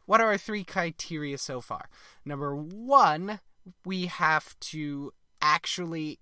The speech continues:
it, it has to actually help poor people. Number two, it has to respect the liberty of poor people. And number three,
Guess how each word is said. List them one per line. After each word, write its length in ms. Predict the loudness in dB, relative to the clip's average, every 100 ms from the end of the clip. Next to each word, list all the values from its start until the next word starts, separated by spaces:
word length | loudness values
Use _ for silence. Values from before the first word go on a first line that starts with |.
| -8
it, 140 | -6 -2
it 160 | -2
has 260 | 4 2 2
to 80 | 0
actually 500 | 4 4 2 -4 -4
help 440 | -2 2 2 0 -16 -20 _ _ _ _ _ _ _ _ _
poor 200 | -2 -2
people. 400 | -4 -14 -16 -20 _ _ -20 _ _ _ _ _ -4
Number 280 | -2 -2
two, 340 | -4 -4 -2 0
it 80 | 2
has 200 | 2 -2
to 80 |
respect 480 | -6 -6 0 2 2 -2
the 140 | -4
liberty 580 | -4 0 0 0 -2 -4
of 220 | -6 -8
poor 200 | -8 -8
people. 380 | -8 -10 -6 -6
And 220 | -4 -4
number 260 | -4 -4 -8
three, 720 | -8 -14 -6 -4 -4 -4 -6